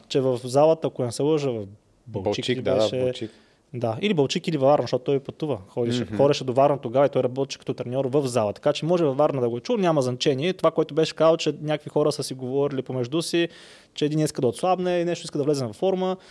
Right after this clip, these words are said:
Speaker 1: и човекът е казал, "Що не се свържеш с, а, Никола и Стан, да знаеш, те са много скъпи, но пък са най-добрите в България." И съм такъв. Е, това е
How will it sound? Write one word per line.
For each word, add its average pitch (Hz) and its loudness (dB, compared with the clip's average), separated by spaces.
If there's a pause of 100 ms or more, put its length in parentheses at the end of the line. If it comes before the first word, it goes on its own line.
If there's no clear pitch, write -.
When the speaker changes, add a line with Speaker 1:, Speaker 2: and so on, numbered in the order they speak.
(280)
Speaker 1:
и 185 -2
човекът 165 0
е 143 -4
казал, 170 4 (180)
"Що - 2
не 185 6
се 180 -6
свържеш 156 0
с, - -2
а, 147 2
Никола 139 0
и 117 -2
Стан, 180 0 (300)
да 147 0
знаеш, 156 2
те 156 0
са 151 0
много 123 -2
скъпи, 185 -2
но 165 2
пък 156 -4
са 156 -2
най-добрите 135 0
в 123 0
България." 117 0 (460)
И 202 -10
съм 139 -4
такъв. - -6 (1200)
Е, 190 8
това 196 6
е 214 2